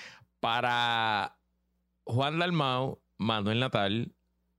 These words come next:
Partido Independentista Puertorriqueño, Movimiento Victoria Ciudadana y la Alianza Patria,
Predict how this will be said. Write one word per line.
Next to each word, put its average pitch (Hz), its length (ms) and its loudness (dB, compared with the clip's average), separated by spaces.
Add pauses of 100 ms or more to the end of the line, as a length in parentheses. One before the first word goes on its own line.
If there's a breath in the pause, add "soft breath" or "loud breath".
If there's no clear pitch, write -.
(160)
Partido 98 360 -2
Independentista 117 540 0
Puertorriqueño, 101 840 -2
Movimiento 90 480 0
Victoria 104 340 -2
Ciudadana 110 600 0
y 98 200 -2
la 90 200 0
Alianza 101 720 -2
Patria, 117 500 -2